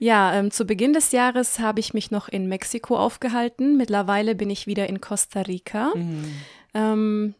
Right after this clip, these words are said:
Speaker 1: mal schauen, wie lange wir hier bleiben werden. Wir sind gerade an dem Punkt, wo wir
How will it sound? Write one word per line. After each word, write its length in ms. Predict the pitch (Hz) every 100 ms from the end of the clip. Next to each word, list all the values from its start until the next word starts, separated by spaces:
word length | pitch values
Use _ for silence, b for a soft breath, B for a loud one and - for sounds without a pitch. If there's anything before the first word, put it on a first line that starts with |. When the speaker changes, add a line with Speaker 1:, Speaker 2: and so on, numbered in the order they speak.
| _
Speaker 1:
mal 180 | 202 202
schauen, 340 | - 285 269
wie 80 | 233
lange 320 | 208 262 262
wir 100 | 202
hier 220 | 190 196
bleiben 340 | 190 185 185 190
werden. 540 | 190 185 196 269 294 B B B _
Wir 100 | 196
sind 200 | 196 208
gerade 240 | 208 202
an 100 | 196
dem 140 | 196 196
Punkt, 480 | - 220 269 269 -
wo 180 | 202
wir 300 | 196 190 190